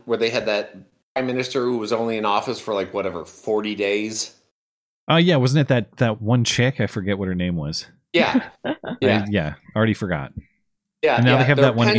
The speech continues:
Speaker 2: Indian guy or, like, Pakistani
Speaker 1: Yeah.
Speaker 2: guy or something.
Speaker 1: Yeah, yeah, their pension fund nearly failed, and then, like, everyone was like, everyone was scared, and then everything was fine. <laughs> Like, everyone's like, "Hey,
Speaker 2: Hmm.
Speaker 1: wait, what just happened here?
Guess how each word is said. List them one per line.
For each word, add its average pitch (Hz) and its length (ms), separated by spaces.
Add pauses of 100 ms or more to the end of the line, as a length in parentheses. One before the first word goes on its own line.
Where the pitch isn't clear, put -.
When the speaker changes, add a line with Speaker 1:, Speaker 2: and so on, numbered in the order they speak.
(120)
Speaker 2:
Indian 95 240
guy 71 260
or, 82 60
like, 85 220
Pakistani 101 520
Speaker 1:
Yeah. 95 160
Speaker 2:
guy 73 100
or 104 80
something. 78 360 (320)
Speaker 1:
Yeah, 156 220 (240)
yeah, 143 240
their 127 200
pension 190 440
fund 156 420
nearly 151 280
failed, 143 560 (100)
and 135 140
then, 143 160
like, 127 260
everyone 139 300
was 131 120
like, 117 240 (140)
everyone 127 500
was 107 160
scared, 123 360
and 117 120
then 107 280
everything 98 380
was 92 180
fine. 95 560
<laughs> - 220 (360)
Like, 156 240
everyone's 143 380
like, 123 180
"Hey, 147 240
Speaker 2:
Hmm. 131 60
Speaker 1:
wait, 127 420 (560)
what 233 300
just 202 320
happened 151 540
here? 92 360